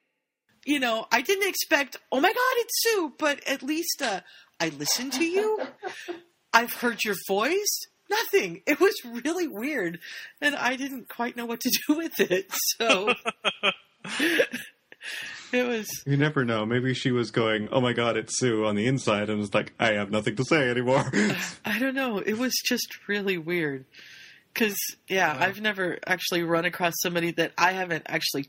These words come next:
Speaker 1: told about the podcast and knew I was already on it that had ever listened to it before. And, and she's like, "Oh, yeah, I know this <laughs> podcast." And I'm like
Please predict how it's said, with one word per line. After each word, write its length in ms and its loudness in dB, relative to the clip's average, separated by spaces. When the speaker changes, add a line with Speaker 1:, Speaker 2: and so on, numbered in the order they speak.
Speaker 1:
told 400 0
about 260 2
the 80 -8
podcast 540 0
and 80 -4
knew 200 2
I 100 2
was 180 -4
already 220 0
on 240 0
it 220 -2
that 120 2
had 140 2
ever 180 0
listened 380 -2
to 120 -2
it 140 -4
before. 400 -2
And, 320 -8
and 100 -8
she's 160 -4
like, 140 -4
"Oh, 60 0
yeah, 160 0
I 80 0
know 100 -2
this 180 -2
<laughs> 80 -6
podcast." 540 0
And 100 0
I'm 80 -10
like 300 0